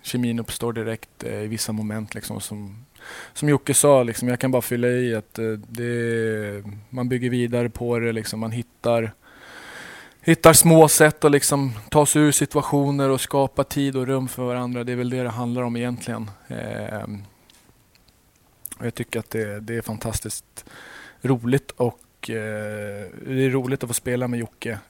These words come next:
Eh, eh, han är en så pass professionell spelare som,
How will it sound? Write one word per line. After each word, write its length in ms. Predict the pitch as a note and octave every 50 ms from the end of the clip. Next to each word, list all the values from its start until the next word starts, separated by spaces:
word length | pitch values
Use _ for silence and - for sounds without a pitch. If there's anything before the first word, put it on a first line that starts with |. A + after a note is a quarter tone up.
| - C#3
Eh, 400 | A#2 G#2+ G#2+ G#2+ G2+ G#2 G#2 G#2 G#2 - - - _ - A#2 G#2+
eh, 240 | G#2 G2+ G2+ G2 A2 A2+ - - _ - G3+ - _ _ -
han 260 | - A#2+ B2+ B2 B2
är 40 | B2
en 80 | A#2+ A2
så 100 | B2 A#2+
pass 520 | - A#2+ A#2+ A2+ - - - - - - - _ -
professionell 540 | - C#3 - - - C3 C3 C3 C3 C3 B2+
spelare 600 | - - - C3 B2+ B2 A#2+ A#2+ A#2+ A#2+ A#2+ A2+
som, 640 | - - B2 A2+ A2+ A2 A2 G#2+ A2 G#2+ G#2 G#2 G2+